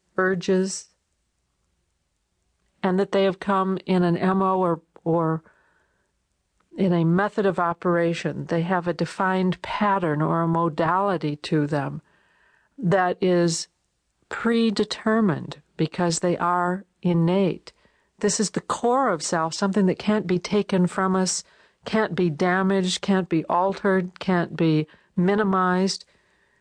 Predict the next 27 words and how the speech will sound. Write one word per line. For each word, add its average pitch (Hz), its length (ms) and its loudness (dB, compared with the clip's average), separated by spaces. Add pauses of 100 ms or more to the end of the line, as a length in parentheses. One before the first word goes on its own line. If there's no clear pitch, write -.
(640)
So - 160 -2
you 202 260 2
always 240 460 0
have 233 320 -2
this 190 200 -2
instinctive 185 640 -2
power. 180 480 -2 (600)
And 240 100 2
it's 240 160 -2
interesting, 170 800 -2
we 226 160 2
all 247 140 2
have 254 180 0
the 185 120 2
same 220 580 2
amount 196 420 2
of 175 100 0
instinctive 156 680 -2
power. 143 340 -2
These 190 240 0
striving 226 800 0
instincts 165 880 -2 (1400)
don't 208 340 0
glom 208 360 0
on 202 260 2
to 190 120 -2
people 175 760 0